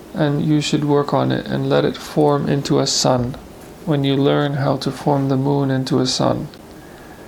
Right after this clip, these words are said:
then you will learn what it means to reflect upon God's creation. It's as though you are visualizing the reality of Kun Fayakun,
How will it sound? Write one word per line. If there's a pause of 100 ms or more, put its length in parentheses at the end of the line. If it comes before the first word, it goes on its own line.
(380)
then
you
will
learn
what
it
means
to
reflect (360)
upon
God's
creation. (760)
It's
as
though
you
are
visualizing
the
reality
of
Kun
Fayakun,